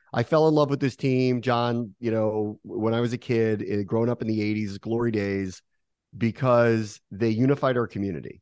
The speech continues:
I mean, it's really as simple as that. Like, there was,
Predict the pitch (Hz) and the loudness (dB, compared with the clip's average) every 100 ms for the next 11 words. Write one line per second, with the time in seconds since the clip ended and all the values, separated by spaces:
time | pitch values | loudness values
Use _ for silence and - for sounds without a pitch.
0 | - 101 107 113 107 - 127 143 143 117 | -10 -8 -2 -2 -4 -6 0 2 4 2
1 | - 113 104 101 82 82 62 - 95 90 | -2 -6 -4 -6 -6 -6 -8 -8 -10 -10
2 | - 107 113 110 110 110 107 104 - | -10 -2 0 2 2 2 0 -4 -12